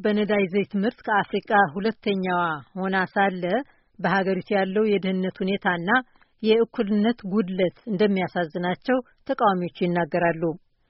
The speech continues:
እንደ አውሮፓ አቆጣጠር ከሺ ዘጠኝ መቶ ሰባ ዘጠኝ ዓመተ ምህረት አንስቶ በአንድ ሰው የምትገዛ ሀገር መሆኗን ያስገነዘቡት ተቃዋሚዎች የመናገርና ሀሳብን የመግለጽ መብት እንደሌለ ገልጸዋል።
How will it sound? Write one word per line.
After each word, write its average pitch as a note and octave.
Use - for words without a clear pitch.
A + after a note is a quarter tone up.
እንደ F#3
አውሮፓ F#3+
አቆጣጠር G3+
ከሺ -
ዘጠኝ F#3+
መቶ F#3
ሰባ G3
ዘጠኝ F#3
ዓመተ F3
ምህረት F3+
አንስቶ F#3
በአንድ G3
ሰው F3+
የምትገዛ F3
ሀገር E3+
መሆኗን F#3+
ያስገነዘቡት F#3+
ተቃዋሚዎች F3
የመናገርና A3+
ሀሳብን A3
የመግለጽ G3
መብት F#3+
እንደሌለ G3+
ገልጸዋል። F3